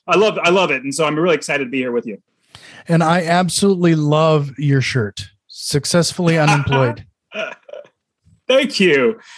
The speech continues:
Speaker 1: Yeah, that's something that as I was growing up, I was always entrepreneurial, but I was always taught, you know, we all go to school. We're taught to work hard in school, get good grades, and get a job.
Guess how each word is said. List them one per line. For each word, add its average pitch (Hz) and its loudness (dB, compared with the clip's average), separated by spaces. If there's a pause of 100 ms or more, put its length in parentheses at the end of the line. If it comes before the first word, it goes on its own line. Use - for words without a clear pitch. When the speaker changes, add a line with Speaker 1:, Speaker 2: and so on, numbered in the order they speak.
(160)
Speaker 1:
Yeah, 185 4
that's 208 2
something 220 2
that 165 0 (100)
as 170 -2
I 156 -2
was 160 -2
growing 139 0
up, 135 -2 (320)
I 143 0
was 151 2
always 214 4
entrepreneurial, 156 0
but 147 0
I 156 2
was 180 0
always 151 -2
taught, 143 -4
you 143 -6
know, 139 0
we 143 -2
all 151 2
go 127 -2
to 117 -4
school. 131 -2
We're 123 -4
taught 127 -4
to 117 -4 (640)
work 156 2
hard 151 4
in 143 0
school, 151 2
get 143 -2
good 131 -4
grades, 147 0
and 139 -4
get 175 -4
a 160 -6
job. 151 -2